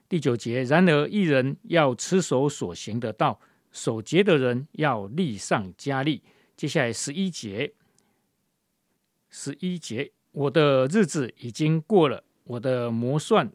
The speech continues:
我心所想望的已经断绝。”接下来是十三节，“我若盼望阴间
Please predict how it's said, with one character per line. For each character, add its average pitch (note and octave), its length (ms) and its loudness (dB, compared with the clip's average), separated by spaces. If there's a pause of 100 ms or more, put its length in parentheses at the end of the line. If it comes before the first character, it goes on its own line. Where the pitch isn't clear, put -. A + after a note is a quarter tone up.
我 G#2+ 260 -8
心 G#3 480 -2
所 C3+ 340 -4
想 G2 440 -6
望 D3 200 4
的 G#2+ 200 -6 (180)
已 E2 220 -14
经 C#3 320 -4 (100)
断 B2 260 2
绝。” F#2 400 -14 (360)
接 B2+ 120 -8
下 B2 160 -4
来 A2 80 -4
是 A#2 320 -8
十 - 140 -12
三 E3 260 2
节 A#2+ 380 -4 (540)
，“我 A#2+ 160 -4
若 D#3 260 6
盼 E3 260 -2
望 D#3+ 240 4
阴 D#3+ 220 2
间 E3 400 2